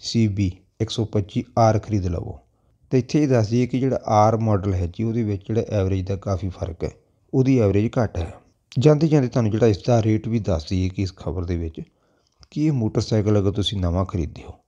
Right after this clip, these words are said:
ਤੇ ਤਕਰੀਬਨ ਤੁਹਾਨੂੰ ਤਿੰਨ ਕੁ ਹਜ਼ਾਰ ਯੂਰੋ ਦੇ ਆਸ-ਪਾਸ ਜਿਹੜਾ ਇਹ ਮਿਲਦਾ ਹੈ, ਤੇ ਤਿੰਨ ਸੌ, ਸਾਢੇ ਤਿੰਨ ਸੌ ਜਾਂ ਚਾਰ ਸੌ ਯੂਰੋ ਦੇ ਕਰੀਬ ਜਿਹੜਾ ਖਰਚਾ ਉੱਪਰ ਪੈਂਦਾ ਹੈ,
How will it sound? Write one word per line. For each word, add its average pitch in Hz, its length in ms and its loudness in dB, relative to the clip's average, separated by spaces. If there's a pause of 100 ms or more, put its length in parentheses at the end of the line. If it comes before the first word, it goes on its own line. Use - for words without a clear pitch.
ਤੇ 113 100 -4
ਤਕਰੀਬਨ 113 460 -2
ਤੁਹਾਨੂੰ 104 280 -2 (100)
ਤਿੰਨ 113 220 2
ਕੁ - 120 -2
ਹਜ਼ਾਰ 104 280 0
ਯੂਰੋ 92 240 -2
ਦੇ 95 120 0
ਆਸ-ਪਾਸ 92 380 -2
ਜਿਹੜਾ 101 340 -2
ਇਹ 123 60 -2
ਮਿਲਦਾ 87 340 -2
ਹੈ, 113 140 -4 (720)
ਤੇ 139 100 2
ਤਿੰਨ 117 260 0
ਸੌ, 117 200 0
ਸਾਢੇ 117 320 0
ਤਿੰਨ 110 240 -4
ਸੌ 113 200 -2
ਜਾਂ 104 220 -2
ਚਾਰ 104 280 0
ਸੌ - 160 -6
ਯੂਰੋ 95 260 -2
ਦੇ 98 120 -2
ਕਰੀਬ 98 320 -4
ਜਿਹੜਾ 104 200 -2
ਖਰਚਾ 98 380 -4
ਉੱਪਰ 98 300 -2
ਪੈਂਦਾ 92 320 -6
ਹੈ, - 180 -8